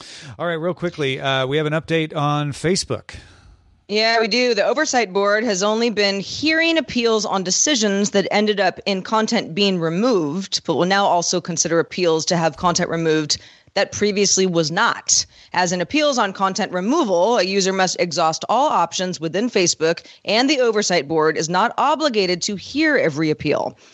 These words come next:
Speaker 2: The Oversight Board is funded by an independent trust established by Facebook, and Facebook has agreed to abide by the board's decisions around whether or not content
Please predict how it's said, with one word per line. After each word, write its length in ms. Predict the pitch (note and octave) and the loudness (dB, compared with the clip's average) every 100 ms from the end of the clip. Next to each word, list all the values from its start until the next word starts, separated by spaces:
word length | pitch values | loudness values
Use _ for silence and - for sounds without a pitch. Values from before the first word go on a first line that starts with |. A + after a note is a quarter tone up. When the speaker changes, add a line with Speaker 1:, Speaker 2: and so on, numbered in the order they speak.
| - - | -14 -2
Speaker 2:
The 140 | G3 | 0
Oversight 340 | F#3 G#3 F3+ | 2 0 0
Board 200 | G3 G#3 G3 | 2 2 2
is 100 | - | 0
funded 260 | G#3 G#3 | 2 2
by 120 | F#3 | 0
an 120 | F3 F3+ | 0 0
independent 500 | A#3+ G3+ G3+ F3 - | 0 2 0 -2 -2
trust 380 | C4+ D#4 - - | 0 0 -2 -4
established 600 | - G#3 A3+ A#3+ B3+ - | -2 0 0 0 -4 -2
by 120 | A#3 | -2
Facebook, 560 | A3 G3+ - A#3 C4 - - - - | 0 0 0 -2 -2 -6 -20 -16 -12
and 100 | E3+ | -2
Facebook 380 | E3+ F3 A3+ A#3+ | -2 0 0 0
has 160 | C4+ | 0
agreed 360 | D#4 A3 A3+ G#3 | 2 2 2 2
to 100 | G#3 | 0
abide 420 | F3+ D#3+ F3+ G#3+ | 2 2 2 2
by 300 | F3+ F3+ G#3+ | 2 2 2
the 160 | G#3+ E3+ | 2 -2
board's 420 | C#3+ D3+ F3+ G3 | -2 -2 -2 -4
decisions 580 | C#4+ - F3+ C#3+ F#3 G3 | -2 2 2 0 -2 0
around 360 | E3 D3+ D3+ | 2 2 0
whether 280 | D3+ E3+ G#3+ | 0 2 2
or 60 | A3 | 2
not 260 | F3 E3+ | 2 0
content 500 | - D#3 D#3+ F3 F#3+ | 0 -2 2 0 0